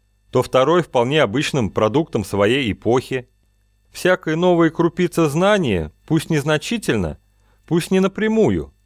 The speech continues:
пусть не сразу, но увеличивает капитал этических ценностей. У Максаров всё наоборот. Достигнув почти божественной власти над живыми существами,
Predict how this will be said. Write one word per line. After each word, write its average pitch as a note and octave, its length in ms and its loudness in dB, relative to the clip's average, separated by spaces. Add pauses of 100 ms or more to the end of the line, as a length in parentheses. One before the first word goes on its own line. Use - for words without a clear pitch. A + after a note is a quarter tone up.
(360)
пусть A#2+ 240 -2
не A#2 80 0
сразу, B2+ 600 0 (280)
но B2 180 0
увеличивает D3+ 640 0
капитал D3 540 0
этических - 640 -6
ценностей. G2+ 640 -4 (760)
У A2 60 -2
Максаров B2+ 560 0
всё C3+ 200 -2
наоборот. D#3+ 600 0 (500)
Достигнув B2+ 640 -2
почти - 340 -2
божественной A2+ 680 -2
власти G2+ 600 -2
над A2 140 -4
живыми B2+ 400 0
существами, A#2+ 880 -4